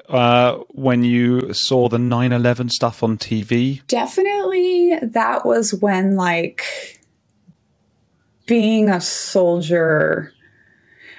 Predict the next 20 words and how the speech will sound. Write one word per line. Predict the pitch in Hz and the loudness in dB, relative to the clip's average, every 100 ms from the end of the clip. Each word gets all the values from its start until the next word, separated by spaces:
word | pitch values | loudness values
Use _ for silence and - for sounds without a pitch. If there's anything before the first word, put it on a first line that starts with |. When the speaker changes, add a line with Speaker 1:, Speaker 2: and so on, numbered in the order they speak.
| - | 0
Speaker 2:
I | |
wouldn't | 339 480 | 2 2
even | 494 427 | 2 2
say | 381 | 2
being | 311 285 240 | 4 4 2
a | |
soldier. | 214 - 175 160 151 | 2 2 2 0 0
Like, | 170 180 196 | 0 0 0
that | 220 311 | 0 2
was | 330 233 | 0 2
when | 220 202 202 165 | 0 2 2 2
being | 202 190 190 | 2 2 4
an | 185 | 2
American | 170 180 175 165 165 - 175 - 190 | 4 4 4 2 -2 -2 -2 0 -2
first | 185 180 175 - | 0 -2 -2 -4
became | 160 170 - | -4 -2 -2
a | - | -4
thing | - - - | -4 -4 -4
to | - | -4
me, | - - - 202 208 | -4 -4 -4 -6 -8